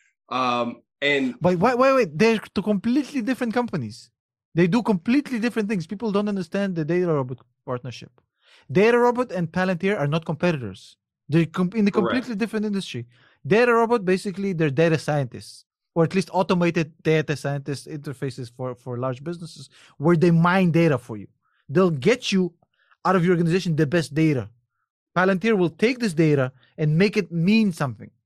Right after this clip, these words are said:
Speaker 2: It's a completely
Speaker 1: Exactly.
Speaker 2: different thing. I d-, I, people don't understand that enough, and they get confused. Well, why are they teaming up? Because they're,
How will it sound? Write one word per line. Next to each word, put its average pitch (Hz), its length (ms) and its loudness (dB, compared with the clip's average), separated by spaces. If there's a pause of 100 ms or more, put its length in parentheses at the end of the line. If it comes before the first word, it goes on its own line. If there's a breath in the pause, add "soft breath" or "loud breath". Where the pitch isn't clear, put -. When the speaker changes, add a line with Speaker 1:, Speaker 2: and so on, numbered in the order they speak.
(120)
Speaker 2:
It's 156 160 -6
a 175 40 -6
completely 196 340 -4
Speaker 1:
Exactly. 190 140 -4
Speaker 2:
different 170 220 -8
thing. 131 260 -6 (1040)
I 160 120 2
d-, 165 100 -4
I, 170 140 0
people 196 320 -2
don't 208 200 0
understand 196 440 -2
that 147 100 2
enough, 131 260 -4
and 131 120 -8
they 143 120 -2
get 139 160 -4
confused. 135 520 -8 (300)
Well, 143 120 -2
why 180 200 4
are 190 80 4
they 175 120 2
teaming 170 280 -2
up? 151 160 0
Because 151 260 -8
they're, 175 180 -4